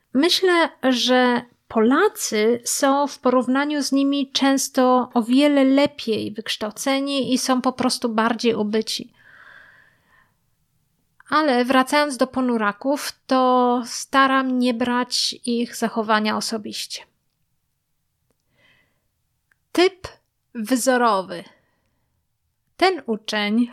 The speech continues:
lub uczennica często są charyzmatyczni, choć nie zawsze.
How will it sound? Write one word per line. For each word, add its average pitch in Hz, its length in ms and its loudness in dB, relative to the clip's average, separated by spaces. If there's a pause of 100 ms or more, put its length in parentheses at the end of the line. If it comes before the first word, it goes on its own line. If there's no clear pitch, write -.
lub 233 260 -2
uczennica 220 920 -2 (680)
często 339 480 2
są 240 440 0
charyzmatyczni, 220 1080 -2
choć - 460 -4
nie 302 140 -2
zawsze. - 440 -2